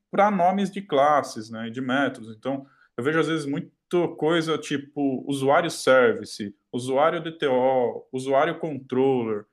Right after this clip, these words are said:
Então, a pessoa já cria uma série de vícios e o sistema dela inteiro é basicamente um monte de classe com nomes bastante parecidos, assim, que ela não precisa pensar, né? A pessoa tá com preguiça de fazer uma, uma arquitetura,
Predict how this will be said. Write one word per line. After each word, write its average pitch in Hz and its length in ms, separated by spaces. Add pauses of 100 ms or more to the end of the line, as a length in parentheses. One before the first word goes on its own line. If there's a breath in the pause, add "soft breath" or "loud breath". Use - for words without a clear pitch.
(120)
Então, 160 120
a 160 40
pessoa 180 380
já 175 260
cria 175 380
uma 214 140
série 185 360
de 175 140
vícios 190 720
e 175 160
o 175 40
sistema 202 380
dela 190 220
inteiro 196 380
é 185 40
basicamente 185 720
um 165 80
monte 175 460
de 175 100
classe 170 460
com - 140
nomes 175 340
bastante 160 400
parecidos, 170 600
assim, 135 240 (200 soft breath)
que - 80
ela 196 120
não 202 80
precisa 202 180
pensar, 143 480
né? 123 60
A 127 80
pessoa 151 240
tá 156 80
com 151 160
preguiça 139 560
de 127 100
fazer 120 320
uma, 123 200 (220 soft breath)
uma 123 100
arquitetura, 123 920